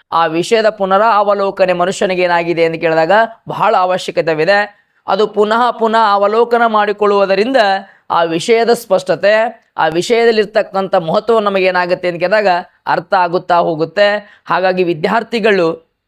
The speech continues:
ಯಾವುದೇ ಒಂದು ವಿಷಯವನ್ನು ಓದಿ, ಆ ವಿಷಯವನ್ನು ಓದಿ ಅದನ್ನ ಮನವರಿಕೆ ಮಾಡಿಕೊಂಡು ನೀವು ಮನಗುವುದಕ್ಕಿಂತ ಮುಂಚಿತವಾಗಿ ಒಂದು ಬಾರಿ ಆ ವಿಷಯದ ಕುರಿತು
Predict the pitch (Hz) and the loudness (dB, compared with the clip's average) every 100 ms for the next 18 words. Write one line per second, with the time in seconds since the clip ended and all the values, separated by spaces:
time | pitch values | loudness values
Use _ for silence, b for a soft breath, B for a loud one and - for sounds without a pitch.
0 | _ _ _ _ _ 135 139 151 196 247 | _ _ _ _ _ -4 0 2 4 4
1 | 247 240 226 - 226 202 202 190 240 240 | 4 0 -4 0 0 2 2 2 2 4
2 | 202 208 B B B 156 170 180 - 254 | 2 0 B B B -2 0 -2 2 4
3 | 240 233 220 208 196 190 226 233 196 190 | 4 2 0 2 0 0 0 2 2 2
4 | 175 185 214 226 220 208 190 185 180 180 | 2 2 2 2 -2 0 -2 0 -2 0
5 | 196 233 247 247 _ _ _ _ 185 196 | 2 4 2 -2 _ _ _ _ -2 0
6 | 185 196 233 233 226 190 226 214 220 214 | 0 0 0 -2 -4 -4 -4 0 0 0
7 | 190 180 202 214 202 202 190 196 180 220 | -4 -6 -2 0 2 0 0 2 0 0
8 | 226 196 196 190 196 180 170 165 - 214 | 0 2 2 2 2 2 0 -2 -2 0
9 | 214 214 202 240 233 185 202 - | -2 -2 -4 0 0 2 0 -6